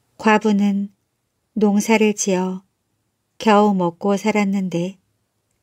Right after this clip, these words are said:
냇물이 논에서 멀리 떨어져 있어서 해마다 봄이 되면 물을 대느라 고생이 많았습니다. 하루는 이런 고생을 하는 것보다는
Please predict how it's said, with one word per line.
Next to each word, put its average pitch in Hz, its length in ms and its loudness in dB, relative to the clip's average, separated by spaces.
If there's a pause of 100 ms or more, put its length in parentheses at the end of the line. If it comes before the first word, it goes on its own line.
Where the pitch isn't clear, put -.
(720)
냇물이 208 840 2 (260)
논에서 196 800 -2 (540)
멀리 208 440 2
떨어져 214 460 0
있어서 180 640 -6 (1120)
해마다 220 520 2
봄이 196 380 -4
되면 180 540 -6 (720)
물을 220 440 4
대느라 185 640 -4 (680)
고생이 214 580 2
많았습니다. 180 920 -4 (1000)
하루는 226 580 4
이런 196 340 -4
고생을 208 600 -4
하는 208 300 -2
것보다는 180 800 -6